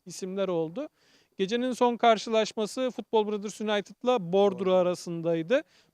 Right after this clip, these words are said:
Speaker 1: Bordura'da Serkan'ın iki golüyle Football Brothers United karşısında galibiyete uzandı iki birlik sonuçla. Bugüne baktığımız zaman onları da senden
Speaker 2: Tabii,
Speaker 1: alalım.
Speaker 2: hemen, e, bugüne geçiyoruz. E, bugün Atletico Hibrit ve Goodfellas karşılaşmasıyla güne başladık.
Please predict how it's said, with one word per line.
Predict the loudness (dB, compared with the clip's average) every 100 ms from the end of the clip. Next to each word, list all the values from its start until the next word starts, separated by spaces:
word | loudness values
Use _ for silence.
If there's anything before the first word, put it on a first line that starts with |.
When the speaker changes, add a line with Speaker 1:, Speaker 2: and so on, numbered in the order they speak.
| -4
Speaker 1:
Bordura'da | 4 6 6 2 0 0
Serkan'ın | 2 2 2 -2 -2
iki | -6 -8 -4
golüyle | 0 0 0 0 0 0
Football | -10 _ -2 0
Brothers | -6 -6 -4
United | -2 -2 -4 _
karşısında | -2 -2 -6 -6 -2
galibiyete | 4 4 4 -4 -6 -4
uzandı | -6 -2 -4 -4
iki | -8 -8 -8
birlik | -8 -8 -10
sonuçla. | -8 -6 -8 -4 -4 -4 _ _ _ _ _
Bugüne | -4 -2 2
baktığımız | 2 0 -8 -12 -10
zaman | -10 -10 -10 -12
onları | -14 -12 -10
da | -12
senden | -6 -4 -4 -6
Speaker 2:
Tabii, | -6
Speaker 1:
alalım. | -6 -8
Speaker 2:
hemen, | -8 -8 -8 -8 -12 -10
e, | -10 -10 -10
bugüne | -8 -6 -4
geçiyoruz. | -6 -6 -6 -6 _ _ _ -8
E, | -4 -2
bugün | -2 -2 -2
Atletico | -6 -6 -14 -6 -4
Hibrit | -4 -6
ve | -6
Goodfellas | -6 -6 -4 -4 -4 -6
karşılaşmasıyla | -6 -4 -4 -6 -6 -10 -8 -6 -8 -12 -8
güne | -4 -2
başladık. | -2 -2 -4 -6